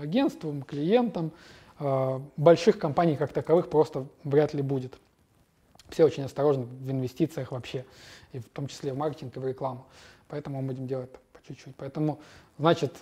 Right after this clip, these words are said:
если в двадцатом году мы не сделаем классный проект, то в двадцать первом мы не получим Канны точно. А, значит, мы, может быть, сделаем в двадцать первом, получим в двадцать втором.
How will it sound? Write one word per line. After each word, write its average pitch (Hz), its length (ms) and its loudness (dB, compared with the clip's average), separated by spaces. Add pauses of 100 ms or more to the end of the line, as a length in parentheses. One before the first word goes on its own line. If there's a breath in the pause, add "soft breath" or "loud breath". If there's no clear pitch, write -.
(120)
если 143 240 2
в 139 60 0
двадцатом 160 400 8
году 151 160 8
мы 147 80 0
не 143 100 2
сделаем 135 380 4
классный 135 480 0
проект, 131 340 -2
то 135 60 -4
в 127 40 -4
двадцать 143 300 0
первом 143 360 6
мы 135 120 -4
не 131 100 -4
получим 131 380 -2
Канны 127 280 -8
точно. 202 360 -8 (600 loud breath)
А, 135 320 4
значит, 170 320 2
мы, 160 100 4
может 160 300 8
быть, 147 160 4
сделаем 147 300 8
в - 20 -4
двадцать 143 240 0
первом, 214 320 6
получим 160 280 0
в - 40 -6
двадцать 151 240 -2
втором. 131 320 -4